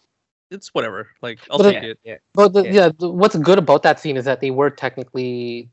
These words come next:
Speaker 2: talking about Tony's future. It's like they were actually actively doing something important. It, it did
Speaker 3: Yeah,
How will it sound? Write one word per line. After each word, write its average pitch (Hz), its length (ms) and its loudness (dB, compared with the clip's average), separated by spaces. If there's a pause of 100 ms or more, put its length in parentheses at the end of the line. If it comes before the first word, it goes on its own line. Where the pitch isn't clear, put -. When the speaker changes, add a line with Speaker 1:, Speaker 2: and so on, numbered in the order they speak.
Speaker 2:
talking 123 320 0
about 117 280 -6
Tony's 117 280 -8
future. 127 320 -6
It's 110 160 -12
like - 120 -6
they 131 80 0
were 120 160 0
actually 117 540 -4
actively 117 500 -6
doing 117 260 -4
something 117 560 -4 (460)
important. 127 560 2 (200)
It, - 120 -4
it 139 300 -2
did 135 220 4 (360)
Speaker 3:
Yeah, 143 100 -10